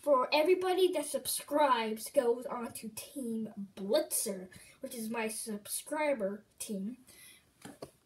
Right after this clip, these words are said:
which I own, obviously. But yeah, so let's review the box. So, as we can see, is a, ah, the Tamacron, the ta-,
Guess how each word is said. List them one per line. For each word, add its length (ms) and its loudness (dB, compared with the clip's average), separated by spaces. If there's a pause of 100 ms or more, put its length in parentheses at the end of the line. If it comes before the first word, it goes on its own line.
which 180 -14
I 180 -6
own, 260 -10 (120)
obviously. 420 -14 (640)
But 280 0
yeah, 140 4 (260)
so 240 0
let's 240 0
review 220 0
the 80 -2
box. 580 -4 (640)
So, 360 6 (460)
as 140 2
we 60 -4
can 100 -10
see, 260 0
is 140 2
a, 260 0 (120)
ah, 580 4 (140)
the 60 -4
Tamacron, 600 0 (180)
the 80 -14
ta-, 180 -8